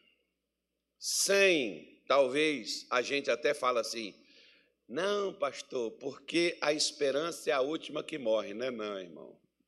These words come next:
Às vezes, a esperança é uma das primeiras coisas que morre na vida do crente. Ou na vida até da pessoa que não é crente, mas quando as coisas que você não espera está acontecendo contigo,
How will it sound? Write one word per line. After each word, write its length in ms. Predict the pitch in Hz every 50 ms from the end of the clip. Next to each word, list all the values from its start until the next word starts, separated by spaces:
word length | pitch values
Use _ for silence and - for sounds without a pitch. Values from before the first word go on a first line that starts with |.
| _ -
Às 220 | - 98 92 87
vezes, 240 | 87 110 117 120 107
a 60 | 110
esperança 720 | 107 104 - - - 95 95 95 107 117 120 113 - - 104
é 40 | 101
uma 180 | 101 107 104
das 160 | 104 107 104
primeiras 580 | - - - 95 98 110 139 165 160 - 120 -
coisas 360 | - _ - 123 123 120 113
que 160 | - - -
morre 440 | 117 101 101 104 110 123 127 110 107
na 160 | 113 113 104
vida 280 | 95 92 104 113 110 107
do 120 | 107 104
crente. 580 | 90 - - 92 85 76 - - - - - _ _ _ _ _ _ _ _ _ _ _ _ _ _ _ _ _ _ _ _ _ _ _ _ _ _ _ _ _ _ _ _ _ _ _ _ _ _ _ _ _ _ _
Ou 200 | - - 240 -
na 140 | 254 254 233
vida 340 | 208 147 156 185 196 170 170
até 220 | 156 - 160 165
da 80 | 170 175
pessoa 420 | 170 - 165 156 - - 147 143
que 120 | - - 139
não 120 | 127 110
é 60 | 98
crente, 840 | 92 - - 113 120 135 147 139 113 92 - - - - - - - _ _ _ -
mas 340 | 107 123 127 127 - - -
quando 420 | - - 156 165 175 170 156 156
as 240 | 143 123 - - -
coisas 840 | - - - 131 143 151 151 143 135 120 107 95 90 98 101 95 -
que 180 | - - 107 110
você 460 | 98 110 107 104 - - - 107 104
não 320 | 107 113 131 151 165 165
espera 960 | 151 139 - - - - - - - - 120 123 123 120 113 101 95 87 78 - - - - - _ _ -
está 400 | 104 101 - - - - 113 117
acontecendo 760 | 113 - - 95 92 - 85 85 - - - 95 87 80 80
contigo, 680 | - - 82 - - - - 110 117 101 - - -